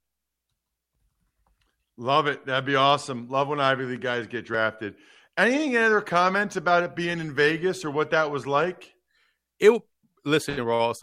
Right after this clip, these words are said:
Speaker 2: like, you know how we are. We always try to, you know, maximize our day. You know, we,
Speaker 1: Right.
Speaker 2: we get to one game and we get to another one later on that day. And, you know, but I love the fact,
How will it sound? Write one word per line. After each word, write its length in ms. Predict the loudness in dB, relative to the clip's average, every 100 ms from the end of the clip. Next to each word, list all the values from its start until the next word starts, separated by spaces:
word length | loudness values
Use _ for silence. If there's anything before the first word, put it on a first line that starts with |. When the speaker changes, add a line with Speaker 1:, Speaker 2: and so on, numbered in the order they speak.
| -2
Speaker 2:
like, 300 | 0 0 -4
you 80 | -2
know 120 | 0
how 200 | 2 0
we 160 | 0 -2
are. 160 | -2
We 120 | 0 0
always 360 | 0 -2 -6
try 300 | -4 -2 -2
to, 440 | -4 -8 -8 -10 -14 _ _ _ _ _ -8
you 100 | -4
know, 160 | -4
maximize 800 | -2 -2 -2 -4 -4 -2 -2 -2
our 260 | -2 -2 -4
day. 400 | -2 -2 -4 -18 _ -14
You 80 | -12
know, 160 | -6
we, 80 | 0
Speaker 1:
Right. 280 | 0 0 -6
Speaker 2:
we 100 | -6
get 200 | -2 0
to 140 | 2
one 240 | 2 2 2
game 300 | 0 0 0
and 100 | -2
we 80 | -4
get 100 | -2
to 80 |
another 260 | 0 0 0
one 180 | 0 0
later 180 | 0 0
on 140 | 0
that 180 | 0 0
day. 240 | 0 0
And, 160 | -2 -8 _ _ _
you 140 | -2 0
know, 300 | 0 -2 -2 4
but 220 | 4 4 _ _ _ _ _
I 100 | 4
love 380 | 6 8 6 6
the 100 | 2
fact, 400 | 2 2 2 0